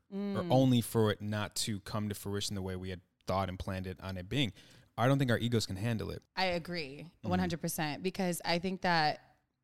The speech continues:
Speaker 2: me-, men in general, and even society plays a big, there's so many reasons to this,
Speaker 1: Sure,
Speaker 2: why,
Speaker 1: sure.
Speaker 2: why I feel like this, but I feel like a lot of men fear being hurt
Speaker 1: Mm.
Speaker 2: because they've never given that, been given the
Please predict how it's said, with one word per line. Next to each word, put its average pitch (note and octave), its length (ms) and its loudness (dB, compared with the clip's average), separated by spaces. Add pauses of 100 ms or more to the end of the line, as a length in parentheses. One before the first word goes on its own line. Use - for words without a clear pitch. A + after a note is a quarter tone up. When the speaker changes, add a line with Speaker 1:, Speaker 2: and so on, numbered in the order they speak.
(380)
Speaker 2:
me-, F#3 220 0 (200)
men F#3+ 320 0
in F3+ 120 0
general, E3 560 0 (120)
and F#3+ 140 -2
even F#3+ 220 -4
society D#3+ 480 -2
plays E3 200 -2
a D#3+ 60 0
big, D#3 260 -2
there's F3 180 2
so - 140 -4
many D#3+ 200 -2
reasons C#3+ 320 -6
to C3+ 100 -8
this, C3+ 200 -8
Speaker 1:
Sure, - 140 0
Speaker 2:
why, C3+ 180 0
Speaker 1:
sure. D3 200 0
Speaker 2:
why D3 160 -4
I D#3 160 -4
feel F3+ 140 -6
like F3 120 -4
this, F#3+ 160 -4
but E3+ 120 -4
I E3 40 -2
feel D#3+ 140 -4
like D#3 100 -4
a D#3 40 -6
lot D#3 140 -2
of D#3 60 -4
men D#3 300 0 (580)
fear E3 600 -2 (180)
being E3 220 -4
hurt D3 640 -6
Speaker 1:
Mm. A2 200 -2 (120)
Speaker 2:
because F#3 300 -4
they've E3+ 160 -2
never F3+ 300 0
given E3 360 -2
that, D3+ 240 -6
been F3 180 2
given E3 360 -2
the D3 240 -6